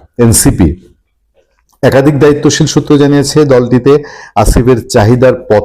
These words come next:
ছিল মুখ্য সমন্বয়ক, কিন্তু বর্তমানে সেই পদে থাকা নাসিরুদ্দিন পাটোয়ারি পদটি ছাড়তে রাজি নন। এ বিষয়ে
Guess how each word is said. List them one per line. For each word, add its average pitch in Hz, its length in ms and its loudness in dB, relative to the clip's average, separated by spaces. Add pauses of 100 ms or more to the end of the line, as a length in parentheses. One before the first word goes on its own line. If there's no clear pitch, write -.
ছিল 107 340 0
মুখ্য 117 400 0
সমন্বয়ক, 82 500 -2
কিন্তু 123 420 0 (360)
বর্তমানে 156 440 0
সেই 139 220 0
পদে 123 280 0
থাকা 127 420 0
নাসিরুদ্দিন 120 640 0
পাটোয়ারি 107 420 0
পদটি 92 460 -4
ছাড়তে 90 380 -6
রাজি 90 300 0
নন। 82 380 -4
এ 98 60 -2
বিষয়ে 104 380 0